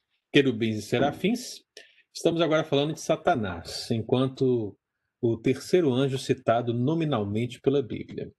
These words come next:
E o seu nome é apresentado aqui nesse termo Satã.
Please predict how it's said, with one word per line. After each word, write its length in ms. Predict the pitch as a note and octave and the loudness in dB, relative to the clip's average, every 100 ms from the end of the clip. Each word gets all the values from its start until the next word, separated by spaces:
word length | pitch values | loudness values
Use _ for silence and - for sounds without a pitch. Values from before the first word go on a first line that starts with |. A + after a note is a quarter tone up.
| _ | _
E 80 | B2+ | -2
o 60 | B2+ | 0
seu 240 | - E3+ | 0 0
nome 320 | B2 B2 D#3 | 0 0 0
é 20 | |
apresentado 760 | D#3 D#3+ C#3 B2 G#2 G#2+ A2+ C#3 | -2 2 2 2 -2 0 0 0
aqui 440 | C#3+ - B2 C#3 _ _ _ A2+ | -2 -2 -2 -4 _ _ _ -4
nesse 300 | A#2 - A#2 | -4 -2 -2
termo 420 | B2 A#2+ B2+ C3+ | 2 2 2 0
Satã. 760 | - - C#3 - - E3+ A#2+ | -2 -2 -2 4 4 4 2